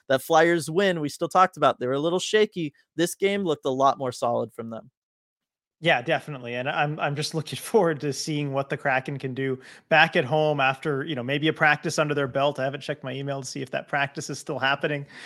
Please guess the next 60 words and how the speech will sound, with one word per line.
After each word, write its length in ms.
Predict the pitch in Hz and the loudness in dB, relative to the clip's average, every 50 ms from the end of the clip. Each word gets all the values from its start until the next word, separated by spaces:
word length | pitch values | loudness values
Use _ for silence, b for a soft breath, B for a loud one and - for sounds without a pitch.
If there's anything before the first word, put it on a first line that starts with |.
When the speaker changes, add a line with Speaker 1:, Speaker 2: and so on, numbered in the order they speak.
| B 214 247 - | B -8 -4 0
Speaker 2:
Um, 380 | 151 151 151 135 123 120 120 - _ | 4 6 6 6 4 2 -4 -4 _
but, 260 | 170 151 131 - - | 2 2 2 2 0
uh, 80 | 156 143 | -2 0
I 120 | 151 143 139 | 0 0 -2
think 120 | 151 131 | 0 0
that 60 | 147 143 | 0 0
would 80 | 135 | 0
be 120 | 120 143 131 | 0 -4 -4
something 340 | - 175 147 - 151 139 | -2 -4 -4 -4 -4 -6
that 100 | 131 131 | -4 -6
was 220 | 139 151 127 - - | -8 -10 -12 -14 -8
really 320 | 160 156 170 180 190 180 | -2 0 2 4 4 4
good 220 | 151 170 190 175 - | 4 4 2 2 2
for 160 | - 196 185 | -2 0 2
them. 280 | 175 180 180 190 202 - B B B B B B B _ - | 2 2 0 -2 -4 -10 B B B B B B B _ 2
Speaker 1:
Yeah. 300 | 143 139 131 127 120 113 | 4 4 6 6 4 4
Speaker 2:
Um, 180 | 104 104 123 - | 2 -2 -10 -2
and 160 | 170 156 160 170 | 0 0 4 4
yeah, 180 | 226 247 214 165 - | 4 4 2 0 -6
just 220 | - 170 - - | -10 -10 -4 2
back 260 | - 175 185 196 - | 6 6 6 4 2
to 80 | - 214 | 0 2
their 140 | 190 190 180 | 2 2 0
fans 480 | - - 160 170 190 175 147 131 - | 2 0 2 2 2 0 -2 -6 -10
too 260 | - - 170 165 151 131 | -6 -6 -4 -2 -2 -2
at, 80 | 139 | 0
at 160 | 147 143 135 | -2 -2 -4
Climate 320 | - 151 147 151 147 147 147 | -2 -4 -4 -4 -4 -6 -4
Pledge 220 | 156 143 139 127 | -4 -4 -4 -4
Arena. 180 | 139 143 139 127 | -4 -4 -4 -6
It's 120 | 143 - | -8 -6
been 120 | _ 147 139 | _ -6 -4
a 60 | 135 | 0
while 260 | 135 139 139 143 147 | 2 2 4 4 2
since 280 | 143 - - 139 127 - | 2 -2 -8 -10 -10 -8
they've, 280 | - 143 135 131 120 139 | -6 -4 -4 -4 -4 -2
uh, 200 | 139 131 127 127 b b b b b | -2 -2 -2 -2 b b b b b
been 120 | - 147 | -6 -4
able 160 | 143 139 139 135 | -4 -2 -4 -4
to 40 | 131 | -6
play 400 | - - 147 139 139 139 139 - | -4 -2 -2 0 0 -2 -4 -4
ag-, 200 | 160 147 127 139 - 180 | -6 -8 -8 -8 -8 -6
in 100 | 165 151 | -4 0
that, 260 | 147 143 143 147 - _ - | 2 2 0 0 -2 _ -4
uh, 380 | 165 147 143 143 143 143 139 147 147 _ _ | -2 0 0 2 0 0 -2 -4 -8 _ _
with 120 | - 165 - | -12 -2 2
that 160 | 165 160 147 | 2 2 2
home 200 | 156 175 170 160 | 2 -2 -2 -4
crowd. 320 | 156 - 165 180 175 131 | 0 2 4 4 4 2
It 60 | 123 120 | 0 -6
was 160 | 120 - - _ _ | -8 -12 -14 _ _
last 380 | 135 127 139 160 160 - _ | -2 0 0 0 0 -2 _
month. 340 | 135 139 151 175 139 113 - _ B B B B B B B - | -4 0 0 0 0 -2 -10 _ B B B B B B B -2
Um, 380 | 135 127 120 117 110 110 113 _ _ | 0 0 0 0 -2 -6 -16 _ _
so 300 | - - - 135 131 131 | -8 -2 0 0 0 0
it'll 100 | 131 127 | -2 -2
be 240 | 131 135 131 131 165 202 | -2 -4 -4 -4 -6 -8
just 200 | - 147 - - | -8 -8 0 4
good 120 | 208 214 185 | 4 4 4
to 80 | 202 | 4